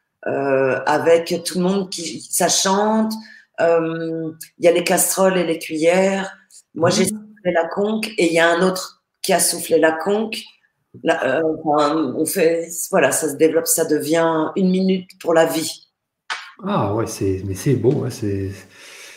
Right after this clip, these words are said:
Speaker 2: ce que les
Speaker 1: On
Speaker 2: gens
Speaker 1: est
Speaker 2: font
Speaker 1: beau,
Speaker 2: comme ça.
Speaker 1: on est super beaux, les humains.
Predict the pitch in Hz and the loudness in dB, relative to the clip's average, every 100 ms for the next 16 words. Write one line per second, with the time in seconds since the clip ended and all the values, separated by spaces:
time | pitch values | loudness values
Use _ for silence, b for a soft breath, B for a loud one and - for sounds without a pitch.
0 | B - - 117 107 104 - 269 - - | B -20 -4 0 2 4 4 4 2 0
1 | 294 294 254 - 233 247 247 - - - | 2 4 2 2 2 2 2 -2 -8 2
2 | 240 226 214 233 214 185 190 190 | 2 4 4 4 4 2 0 -2